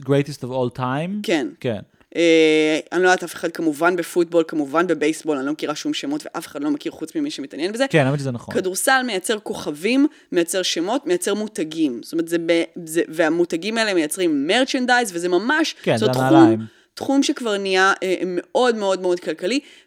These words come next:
Speaker 2: ויש משהו מעניין בזה שבקצה של הדבר הזה,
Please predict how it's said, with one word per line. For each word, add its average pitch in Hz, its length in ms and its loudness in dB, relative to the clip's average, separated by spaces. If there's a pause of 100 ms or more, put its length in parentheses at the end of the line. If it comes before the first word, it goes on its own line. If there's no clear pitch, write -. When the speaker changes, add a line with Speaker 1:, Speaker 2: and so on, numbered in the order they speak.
Speaker 2:
ויש 208 400 2
משהו 262 280 0
מעניין 190 560 2
בזה 190 200 0
שבקצה 220 800 -2
של 254 160 0
הדבר 165 220 2
הזה, 226 260 4